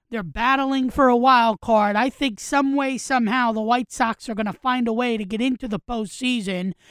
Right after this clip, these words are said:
and they have two different options of doing that with a wild card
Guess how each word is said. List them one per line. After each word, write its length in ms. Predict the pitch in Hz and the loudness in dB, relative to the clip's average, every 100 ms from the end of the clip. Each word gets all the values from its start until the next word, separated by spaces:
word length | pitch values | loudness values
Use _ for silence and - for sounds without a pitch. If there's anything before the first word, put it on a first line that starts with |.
| - _ | -20 _
and 180 | 240 233 | -2 0
they 120 | 226 | 0
have 200 | 208 - | -4 -6
two 180 | - 294 | -2 -2
different 380 | 233 254 240 226 - | 0 -4 -4 -6 -2
options 580 | 254 - - 247 220 | -2 -2 -4 0 0
of 180 | 190 156 | -2 -6
doing 380 | 269 277 233 196 | -4 -2 -2 -2
that 300 | 190 196 - | -4 -4 -4
with 160 | 226 208 | -4 -2
a 60 | |
wild 500 | 196 220 254 240 226 | -2 0 2 2 0
card 400 | - 233 214 208 | 0 2 2 -2